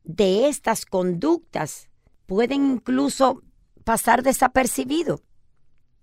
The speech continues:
Algunas de ellas son: cuando pierden, se frustran, tienen un sentimiento de fracaso, aparenta como si sus sentimientos estuviese fuera de control,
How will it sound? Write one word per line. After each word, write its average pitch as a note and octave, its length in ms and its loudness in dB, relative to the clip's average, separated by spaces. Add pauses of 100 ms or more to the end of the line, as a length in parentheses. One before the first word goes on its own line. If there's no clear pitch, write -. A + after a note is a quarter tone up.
(340)
Algunas D4+ 580 2
de A3+ 100 0
ellas D#3+ 500 -4 (140)
son: D#3+ 580 2 (800)
cuando A3 380 4
pierden, D#4 640 4
se - 240 0
frustran, D#3 800 -2 (600)
tienen D4 360 0
un D#4 140 2
sentimiento A#3+ 880 0
de A#3 120 0
fracaso, F3 840 -4 (640)
aparenta C4 1000 2 (440)
como G#3+ 580 2 (260)
si - 280 -4
sus A3 220 -6
sentimientos A3+ 920 -2
estuviese G#3+ 800 -2
fuera G#3+ 460 0
de G3 160 -4
control, D3+ 640 -4